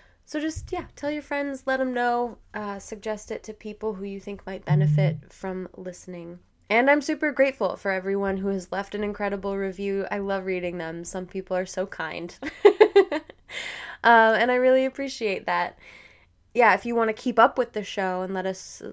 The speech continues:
see what we're up to, um, we are on Twitter at Sexy Galaxy Pod, and then I post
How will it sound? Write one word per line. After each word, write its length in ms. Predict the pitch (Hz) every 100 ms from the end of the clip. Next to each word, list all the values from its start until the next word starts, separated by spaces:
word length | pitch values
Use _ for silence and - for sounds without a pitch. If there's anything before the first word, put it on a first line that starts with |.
| -
see 300 | - - 226
what 200 | 214 202
we're 140 | 202
up 220 | 202 202
to, 520 | - 214 202 196 196 -
um, 560 | 202 196 185 175 180 180 _ _ _ _ -
we 240 | 208 202
are 180 | 190 190
on 220 | 185 185
Twitter 460 | - 208 208 220 -
at 240 | 185 -
Sexy 400 | - 196 190 208
Galaxy 540 | 175 180 185 185 - 196
Pod, 500 | - 190 185 180 175
and 160 | 185
then 140 | 190 180
I 140 | - 220
post 600 | 214 208 190 - -